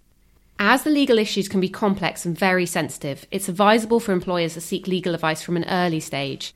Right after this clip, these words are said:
and to keep seeking advice as the investigation proceeds and in relation to the investigation's conclusions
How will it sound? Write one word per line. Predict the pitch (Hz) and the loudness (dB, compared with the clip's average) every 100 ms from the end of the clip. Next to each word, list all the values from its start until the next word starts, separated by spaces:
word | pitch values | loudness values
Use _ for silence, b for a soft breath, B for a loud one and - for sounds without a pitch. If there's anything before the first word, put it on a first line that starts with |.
| _ | _
and | - 190 | -6 -6
to | |
keep | - - 262 247 | -6 -2 -2 -2
seeking | - 247 240 170 160 160 | -4 -4 -4 -2 -2 -2
advice | 170 156 147 143 156 - - | -6 -6 -2 -2 -4 -8 -4
as | 175 165 | -4 0
the | 180 | 0
investigation | 170 175 - 165 151 156 | 0 -4 -6 -6 -6 -8
proceeds | 170 - 214 151 135 - - _ | -8 -6 -4 -4 -6 -14 -20 _
and | - | 0
in | 180 | 4
relation | 180 190 196 220 | 6 6 6 2
to | 202 | 2
the | 202 | 2
investigation's | 180 170 - 175 165 165 170 | 2 0 -4 -4 -4 -4 -8
conclusions | - 170 180 160 139 143 | -8 -2 0 0 -2 -6